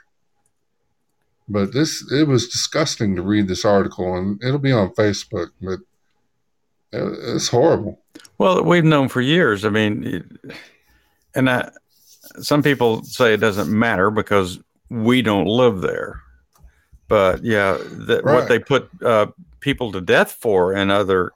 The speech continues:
Speaker 2: countries, uh, some of these archaic laws that they live by, um, it, it, and why don't you ever hear a lot of pushback against that? You know,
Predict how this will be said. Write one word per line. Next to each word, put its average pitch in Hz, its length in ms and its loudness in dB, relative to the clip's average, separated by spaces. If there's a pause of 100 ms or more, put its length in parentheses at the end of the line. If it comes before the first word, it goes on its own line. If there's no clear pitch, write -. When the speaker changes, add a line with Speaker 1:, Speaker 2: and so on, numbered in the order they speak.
Speaker 2:
countries, 92 640 -2
uh, 92 300 -2 (240)
some 110 220 -4
of 101 60 -6
these 101 180 -2
archaic 107 520 0
laws 110 500 2 (340)
that 107 160 -6
they 113 120 2
live 110 400 0
by, 90 440 -4 (880)
um, 92 600 -4 (520)
it, 104 220 0
it, 104 220 0 (120)
and 95 400 -2
why 113 560 -2
don't 185 240 4
you 165 100 2
ever 151 320 2
hear 143 380 0
a 127 60 2
lot 135 180 0
of - 100 -6
pushback 131 540 -2
against 107 460 -4
that? 107 360 -4 (1080)
You 101 120 -6
know, 101 300 -2